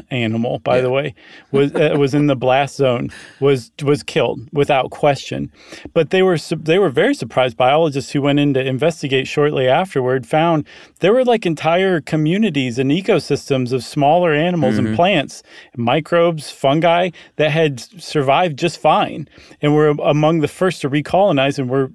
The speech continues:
Speaker 1: part of the reason why, um, Mount Saint Helens, uh, ecosystem started to rebound so quickly.
Speaker 2: I mean, that's what'll happen, right? If, if,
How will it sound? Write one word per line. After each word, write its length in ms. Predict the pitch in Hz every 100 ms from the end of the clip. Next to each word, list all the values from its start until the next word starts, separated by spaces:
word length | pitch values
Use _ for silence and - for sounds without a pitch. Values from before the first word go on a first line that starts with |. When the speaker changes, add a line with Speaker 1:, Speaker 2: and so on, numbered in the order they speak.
| -
Speaker 1:
part 280 | - 180 180
of 60 |
the 100 | 139
reason 400 | 127 175 156 135
why, 500 | 123 143 170 135 127 120 - - -
um, 440 | 135 131 127 120 - 156
Mount 420 | 151 160 143 147
Saint 220 | 151 143
Helens, 600 | 151 147 139 135 110 -
uh, 360 | 160 - 131 127 180
ecosystem 640 | 151 151 - 139 135 131
started 360 | 117 147 135 127
to 80 | 123
rebound 680 | 135 151 127 120 127 135 - _ - -
so 200 | - 147
quickly. 600 | - 151 - 127 123 - _ _ _ _
Speaker 2:
I 60 | 123
mean, 140 | 139
that's 180 | 165 160
what'll 160 | 82 76
happen, 320 | 90 98 82
right? 220 | 80 92
If, 180 | 95 - -
if, 220 | 90 -